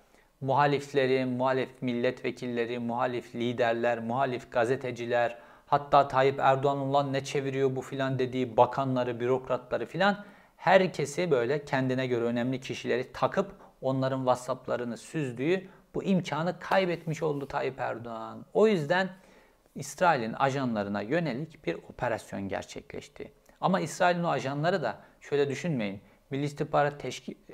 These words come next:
İs-, Mossad'ın kadrolu personeli falan değiller bunlar. Mossad'ın işte para verip ayak işlerinde çalıştırdığı haber elemanı falan gibi böyle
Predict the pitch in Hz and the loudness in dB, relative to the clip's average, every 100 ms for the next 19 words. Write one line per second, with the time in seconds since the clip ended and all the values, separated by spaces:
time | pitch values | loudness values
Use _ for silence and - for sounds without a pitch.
0 | - 127 - 143 117 135 147 - 135 190 | -12 -12 -10 -8 0 2 2 0 2 4
1 | 220 214 - - _ - _ _ - - | 2 0 -14 -20 _ -20 _ _ -14 4
2 | 170 160 165 151 143 131 - 135 131 123 | 8 8 8 6 2 0 -2 -4 -4 -4
3 | 131 147 190 156 95 101 104 - 131 - | -4 -2 0 0 -2 -6 -8 -12 -14 -20
4 | - - _ 220 208 - 127 165 156 - | -20 -20 _ 4 4 2 -2 -2 -4 -6
5 | 151 - 185 135 110 151 - - 139 143 | -8 0 2 4 2 -2 -4 -4 -2 -4
6 | - - 120 113 - 160 113 - 113 127 | -8 -8 -6 -6 -4 -4 -4 -6 -6 -6
7 | - 143 151 120 98 98 110 135 - 135 | 0 2 4 4 2 0 -4 -6 -6 -4
8 | 113 127 117 113 107 127 170 | -4 -4 -4 -4 -4 -4 -4